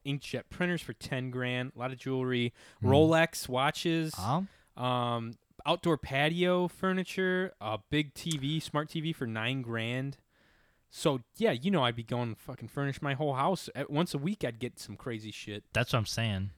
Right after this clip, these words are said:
Speaker 1: Prestige greenhouse for
Speaker 2: And then
Speaker 1: six
Speaker 2: just
Speaker 1: grand.
Speaker 2: sell the extra stuff.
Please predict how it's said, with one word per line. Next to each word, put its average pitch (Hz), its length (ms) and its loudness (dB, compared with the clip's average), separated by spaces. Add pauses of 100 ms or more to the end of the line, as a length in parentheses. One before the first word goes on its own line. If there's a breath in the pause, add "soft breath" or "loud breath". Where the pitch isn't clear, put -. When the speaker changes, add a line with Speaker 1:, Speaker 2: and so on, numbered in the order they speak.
(100)
Speaker 1:
Prestige 175 480 -2
greenhouse 160 540 -2
for 123 160 -10
Speaker 2:
And 135 100 2
then 143 120 6
Speaker 1:
six 143 40 2
Speaker 2:
just 135 140 4
Speaker 1:
grand. 139 120 4
Speaker 2:
sell 147 240 6
the 123 140 2
extra 127 300 -4
stuff. - 540 -6